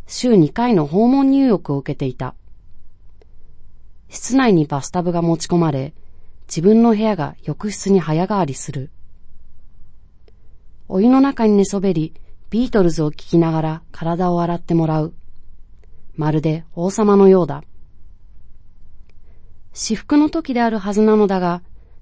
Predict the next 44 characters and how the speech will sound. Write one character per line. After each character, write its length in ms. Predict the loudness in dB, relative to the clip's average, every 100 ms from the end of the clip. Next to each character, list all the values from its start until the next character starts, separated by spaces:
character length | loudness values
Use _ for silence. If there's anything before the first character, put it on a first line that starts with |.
| 4
入 200 | 8 8
浴 260 | 6 2
後 200 | 0 0 -2 -16 -4
十 180 | -4
分 240 | 0 4 6
も 120 | 4
経 140 | -2
た 100 | 0
な 140 | 2 4
い 60 |
う 80 | 0
ち 160 | 0 0
に 180 | 0 0 -10 -10 -2
入 180 | 6 6
浴 240 | 6 6 6
の 120 | 6
こ 100 | 2
と 160 | -2
を 60 | -4
す 160 | -4 -8
っ 20 |
か 140 | -4
り 80 | -2
忘 260 | -2 -4 -6
れ 80 |
て 140 | -6 -6
し 120 | -2
ま 180 | 0 -2
う。 100 | -6 -18 -18 -18 -16 -18 -16 -16 -16 -12 -12 -12 -14 -14 -14 -16 -16
す 240 | -12 -2
べ 100 | -2
て 120 | 2 0
を 100 | 0
ス 120 | -4
タ 100 | -8
ッ 20 |
フ 200 | -6 2
に 140 | 2
委 80 | 2 2 4
ね 100 | 4
る 120 | 2
こ 100 | -4
と 140 | -2
は 200 | -4 -4